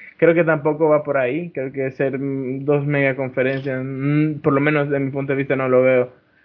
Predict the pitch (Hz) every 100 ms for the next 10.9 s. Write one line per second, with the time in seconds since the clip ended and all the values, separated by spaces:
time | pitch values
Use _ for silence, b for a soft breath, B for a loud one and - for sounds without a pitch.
0 | b _ - 127 127 127 127 123 123 120
1 | 120 127 127 127 131 127 120 120 147 160
2 | 165 156 127 127 139 139 135 135 143 135
3 | 123 123 135 135 123 110 - - _ _
4 | _ _ - 127 127 123 123 127 123 131
5 | 165 143 131 - 131 135 - 147 143 139
6 | 139 - 151 151 151 127 139 143 - 135
7 | 143 143 139 135 127 b _ 147 147 147
8 | - 131 123 135 151 139 117 107 92 -
9 | _ _ _ - 123 120 113 135 151 131
10 | 123 139 135 127 123 156 160 151